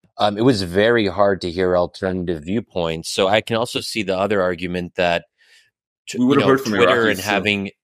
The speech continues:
Speaker 1: an open, like, marketplace of debate. Yeah, you have a lot of crazy shit that people say, and you have to kind of filter that out. But it does create space for things that you otherwise wouldn't hear. And you, if you wanna challenge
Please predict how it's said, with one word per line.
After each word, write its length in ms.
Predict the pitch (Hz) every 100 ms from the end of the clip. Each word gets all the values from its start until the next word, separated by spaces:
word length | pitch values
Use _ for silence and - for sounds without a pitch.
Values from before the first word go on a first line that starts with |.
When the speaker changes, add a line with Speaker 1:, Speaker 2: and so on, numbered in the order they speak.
| -
Speaker 1:
an 100 | 101
open, 420 | 98 98 107 95
like, 180 | 87 87
marketplace 960 | 90 92 98 98 _ 95 90 82 - - -
of 160 | 92 -
debate. 480 | 90 110 113 85 -
Yeah, 100 | 123
you 140 | 95
have 140 | 92 113
a 60 |
lot 200 | 101 98
of 100 | 92
crazy 420 | - 92 92 101 110
shit 360 | - 123 -
that 140 | 98 -
people 320 | 101 - 95
say, 440 | - 90 101 101
and 160 | 98 90
you 80 | 85
have 200 | 92 -
to 80 |
kind 240 | - 92 90
of 80 | -
filter 340 | 98 87 98
that 160 | 87 85
out. 300 | 90 120 - _ - _ _ _ _ _ _ -
But 460 | 98 110 101 95 _ _ _ _ - -
it 240 | 131 110
does 160 | 123 123
create 420 | - 113 101 87
space 420 | - - 104 98
for 200 | - 92
things 300 | - 98 85
that 100 | 90
you 220 | 87 87
otherwise 540 | 92 92 90 87 87 80
wouldn't 280 | 87 82 80
hear. 220 | 104 87
And 120 | 85
you, 120 | 98 -
if 140 | 98
you 120 | 101
wanna 200 | 107 98
challenge 760 | - 98 95 101 95 87 82